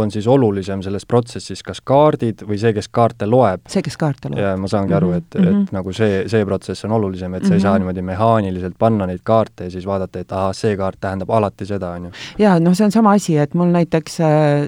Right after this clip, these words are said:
Speaker 2: sõber Jesper Parve naeris mind sellega, et, et noh, milleks sulle need kaardid, et kui ma olen ära joonud kaks džinntoonikut, siis ma võin, äh, ma olen niimoodi
Speaker 1: Sama
Speaker 2: teinud.
Speaker 1: juttu ajada,
Speaker 2: Jaa,
Speaker 1: jah.
Speaker 2: jaa, ta nägi Veenuses ükskord, kui tuli üks meesterahvas,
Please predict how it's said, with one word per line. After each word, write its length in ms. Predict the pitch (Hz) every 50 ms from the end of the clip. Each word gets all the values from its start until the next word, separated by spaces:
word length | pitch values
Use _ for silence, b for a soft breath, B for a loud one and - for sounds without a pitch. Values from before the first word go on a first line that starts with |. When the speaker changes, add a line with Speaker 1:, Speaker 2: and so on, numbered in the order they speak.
| -
Speaker 2:
sõber 320 | 160 - 196 185 175 175 196
Jesper 300 | 214 - - 160 147 -
Parve 320 | - 143 151 156 147 143 143
naeris 380 | 151 165 165 147 147 143 127 151
mind 240 | 147 143 143 -
sellega, 380 | - 160 151 151 143 143 147 143
et, 160 | 143 143 - 160 147 143 B B B B B B B - 151
et 80 | -
noh, 160 | - 170 160 170
milleks 240 | 175 160 151 -
sulle 160 | - 180 165 156 147
need 80 | 143 -
kaardid, 460 | - 175 175 175 - - 139 - 139
et 20 | - -
kui 80 | 165 156
ma 80 | 151 156
olen 180 | 156 156 170 180
ära 140 | 180 160 151
joonud 160 | 147 147 147
kaks 240 | - - 180 - -
džinntoonikut, 720 | - - 196 180 160 170 175 180 165 139 - - 143 135 -
siis 160 | - 147 143
ma 140 | 156 151 151
võin, 320 | 147 151 151 151 151 147
äh, 840 | 147 147 147 147 - - - - - - - - _ - 147 147 143 135
ma 220 | 135 - 165 156 147
olen 160 | 147 147 156
niimoodi 160 | 156 156 147
Speaker 1:
Sama 160 | 113 107 104
Speaker 2:
teinud. 160 | 104 170 170 160
Speaker 1:
juttu 160 | - 95 95
ajada, 160 | 90 92 -
Speaker 2:
Jaa, 160 | 185 180 180
Speaker 1:
jah. 160 | 165 151 110 107 - 180 185
Speaker 2:
jaa, 160 | 180 170 160
ta 140 | 147 170 165
nägi 320 | 165 170 160 170 160 156 156 151
Veenuses 540 | 185 190 170 156 147 - 160 156 147 - -
ükskord, 400 | - 165 - - - 156 151 -
kui 160 | - 160 156
tuli 240 | 147 160 160 160 151
üks 160 | 147 - -
meesterahvas, 560 | 175 165 160 - - 139 156 156 - 147 143